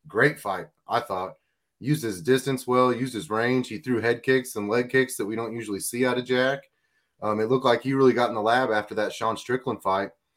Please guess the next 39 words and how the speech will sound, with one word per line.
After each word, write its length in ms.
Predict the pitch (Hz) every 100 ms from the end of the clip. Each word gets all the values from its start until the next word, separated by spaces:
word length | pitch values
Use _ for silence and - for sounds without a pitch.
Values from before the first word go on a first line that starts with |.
| _ -
and 100 | 101
said, 180 | 110
"Man, 180 | 98 120
I 60 | 131
gotta 160 | 123
get 120 | 98 92
some 80 |
stand-up 440 | 87 113 117 101 87
or 60 |
I 80 | 110
ain't 80 | 107
gonna 120 | 98
make 220 | 101 127
it 80 | 92
here." 360 | 107 123 117 - _ _ _ _
And 380 | 101 107 110 110
I 60 | 107
think 180 | 120 110
he 140 | 120
showed 360 | - 113 127 120
that 160 | 120
he's 160 | 120 131
still 200 | 120 120
definitely 340 | 117 113 117
a 40 | 117
top 240 | 120 117
seven 300 | - 127 120
guy, 220 | 107 143 117
and 80 | 104
it's 100 | -
gonna 140 | 107
take 220 | - 101
something 340 | - 110 - 104
to 60 |
get 160 | 95 104
him 100 | 107
out 160 | 120
of 60 | 117
there. 200 | 80 78